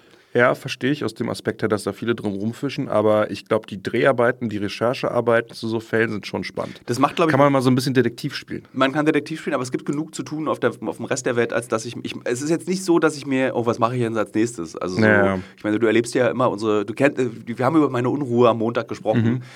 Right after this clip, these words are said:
Speaker 2: Also ich bin gerade wieder sehr unruhig, äh, und du meintest dann eben, ja, das bist du jedes Jahr.
Speaker 1: Mhm.
Speaker 2: Also so, weil es gibt so viel zu tun, wir müssten so viel machen, aber irgendwie so, man legt nicht so richtig los. Also man legt natürlich los und ganz viel wird gemacht, aber es ist, passiert einfach noch nichts. Und das
Speaker 1: Ja, das ist halt dieser, dieser Dry January, der sich jetzt so bis,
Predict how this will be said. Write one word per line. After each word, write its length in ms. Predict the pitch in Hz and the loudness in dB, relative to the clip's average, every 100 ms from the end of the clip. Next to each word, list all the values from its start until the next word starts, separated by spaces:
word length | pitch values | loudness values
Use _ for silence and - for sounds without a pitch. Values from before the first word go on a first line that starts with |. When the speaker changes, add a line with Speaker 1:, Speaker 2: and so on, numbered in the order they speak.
| - - - | -20 -20 -20
Speaker 2:
Also 200 | - - | -8 -6
ich 60 | 113 | -2
bin 140 | 151 | 0
gerade 180 | 139 127 | 2 2
wieder 140 | 127 113 | 4 2
sehr 240 | 107 135 | 6 4
unruhig, 580 | 104 107 117 151 165 - | 4 0 0 -2 -4 -10
äh, 300 | - 107 104 | -4 -2 -2
und 160 | 101 117 | -4 -6
du 40 | |
meintest 320 | 107 107 120 123 | -2 -2 -2 -2
dann 120 | 110 | -2
eben, 240 | 85 101 | 0 -2
ja, 140 | 104 95 | 0 0
das 80 | 95 | 0
bist 180 | 113 | -6
du 40 | 117 | -4
jedes 300 | 107 110 92 | 0 0 0
Jahr. 320 | 71 60 - _ | -4 -4 -10 _
Speaker 1:
Mhm. 220 | - 117 101 | 0 4 4
Speaker 2:
Also 140 | 98 | 0
so, 320 | 95 101 95 | -2 -2 2
weil 180 | 101 110 | 4 2
es 160 | 110 - | 0 -4
gibt 160 | 127 | 4
so 80 | 175 | 6
viel 140 | 202 190 | 6 -2
zu 80 | |
tun, 380 | 185 185 151 143 131 | -4 -2 -2 -4 -2
wir 80 | |
müssten 260 | 131 147 165 | 0 0 0
so 80 | 170 | 0
viel 140 | 190 | 2
machen, 400 | 170 165 151 139 | 0 0 0 -4
aber 160 | - 120 | 0 2
irgendwie 200 | 127 139 | 0 0
so, 180 | 127 123 | 0 0
man 260 | 123 117 - - - - - _ _ _ - _ - _ _ _ _ _ _ _ - | 0 -4 -8 -20 -20 -20 -20 _ _ _ -20 _ -20 _ _ _ _ _ _ _ 0
legt 300 | 143 156 - | 4 6 4
nicht 140 | 160 | 0
so 80 | 139 | 0
richtig 240 | 139 135 | -2 0
los. 260 | 135 127 - | 2 2 2
Also 180 | 117 113 | 0 2
man 120 | 123 | 4
legt 240 | 147 - | 4 4
natürlich 320 | 170 135 120 | 0 -4 -2
los 200 | 110 110 | 0 0
und 140 | 120 123 | 0 -2
ganz 180 | 127 - | -2 -2
viel 100 | 127 | -8
wird 120 | 127 | -4
gemacht, 320 | 123 143 - | 0 0 -2
aber 120 | 107 | -6
es 80 | 113 | -6
ist, 140 | 120 - | -6 -10
passiert 360 | 123 175 180 | -2 0 0
einfach 220 | 110 104 | -2 -4
noch 100 | 107 | -6
nichts. 240 | 104 110 - | -2 -2 -2
Und 240 | 98 95 | -10 -10
das 120 | - 101 | -10 -6
Speaker 1:
Ja, 40 | |
das 120 | 95 | -6
ist 60 | - | -4
halt 160 | 101 98 | -4 -4
dieser, 260 | 98 101 | -2 -2
dieser 280 | 95 95 101 | -2 -4 -4
Dry 360 | 92 104 98 101 | -4 -2 2 2
January, 580 | 98 107 110 92 92 92 | 0 -2 0 -2 -4 -4
der 160 | 98 98 | -4 -4
sich 140 | 98 | -2
jetzt 180 | 107 98 | -4 -2
so 80 | 117 | -2
bis, 300 | 113 104 | -2 -2